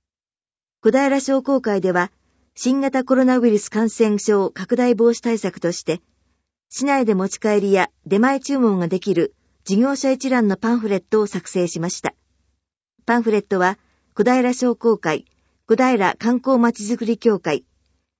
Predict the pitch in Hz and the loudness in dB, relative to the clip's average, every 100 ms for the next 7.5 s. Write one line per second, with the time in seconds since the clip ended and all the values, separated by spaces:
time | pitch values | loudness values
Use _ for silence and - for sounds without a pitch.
0 | - - 262 262 233 196 - - 175 - | -6 0 0 0 0 0 0 -4 -4 -4
1 | - - 247 262 240 233 214 202 196 180 | -8 -4 0 2 0 0 -4 -2 -4 -4
2 | 170 - _ _ _ _ _ 277 285 208 | -6 -6 _ _ _ _ _ 0 0 0
3 | 208 - 254 202 185 - - - 254 254 | 0 4 4 4 0 -6 -8 0 2 2
4 | 233 170 165 156 - - _ _ _ _ | 2 0 -2 -4 -8 -14 _ _ _ _
5 | _ _ - 202 262 233 233 226 202 202 | _ _ -8 0 4 4 2 0 0 0
6 | - - 196 254 254 247 247 240 247 226 | -4 -4 0 2 2 0 2 2 4 2
7 | 190 170 160 151 - | 0 -4 -2 -2 -4